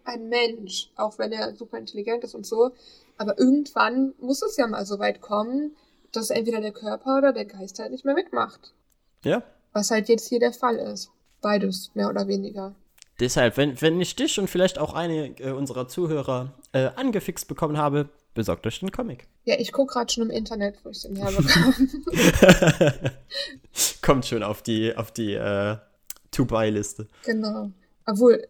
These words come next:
Speaker 1: wahrscheinlich muss ich ihn ja nicht kaufen, weil es ein Gratis-Comic ist.
Speaker 2: Ja, oder se-, selbst wenn du ihn kaufen musst, wird er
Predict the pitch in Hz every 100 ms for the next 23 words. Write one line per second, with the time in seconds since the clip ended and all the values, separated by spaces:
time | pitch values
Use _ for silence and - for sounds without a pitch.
0 | - 202 214 226 214 208 220 226 - 214
1 | 208 202 202 - 214 - 208 208 - 202
2 | 208 220 208 - 208 208 - - 254 -
3 | _ _ _ - 98 107 98 101 120 120
4 | - 131 160 - 180 156 117 120 143 113
5 | 107 - - 123 110 104